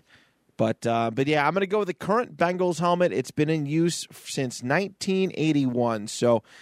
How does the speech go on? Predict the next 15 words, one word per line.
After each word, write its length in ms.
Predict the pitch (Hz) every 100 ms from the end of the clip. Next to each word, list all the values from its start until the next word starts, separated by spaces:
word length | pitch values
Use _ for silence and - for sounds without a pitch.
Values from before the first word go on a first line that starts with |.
| - -
uh, 280 | 117 117 117
the 100 | 120
Bengals 440 | 170 175 185 190
debuted 460 | 151 165 135 147 151
it 140 | 147
the 60 | 120
first 460 | - - 175 180 -
year 280 | 165 170
that 160 | 165 127 - _
they 220 | 139 165
went 360 | 196 180 170 _
to 200 | - 156
the 100 | 131
Super 340 | - - 165 147
Bowl. 440 | 131 147 147 143